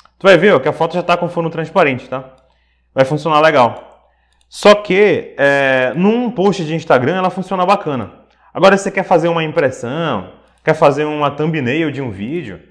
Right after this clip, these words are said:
aí tu vai ver que não vai ficar tão legal, tá? Por que que não fica tão legal, pessoal?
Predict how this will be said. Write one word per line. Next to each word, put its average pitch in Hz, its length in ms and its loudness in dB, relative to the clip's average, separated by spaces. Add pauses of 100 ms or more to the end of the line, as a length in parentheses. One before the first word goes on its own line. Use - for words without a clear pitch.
(400)
aí 135 100 4
tu 143 80 -4
vai 175 100 6
ver 160 120 -2
que 170 100 -8
não 180 80 -4
vai 175 100 2
ficar 175 220 -2
tão 175 320 -4
legal, 120 640 0
tá? 120 160 -2
Por 214 220 -2
que 240 100 -2
que 233 100 -8
não 220 120 -6
fica 208 260 -2
tão 180 140 -6
legal, 123 300 2
pessoal? - 500 -16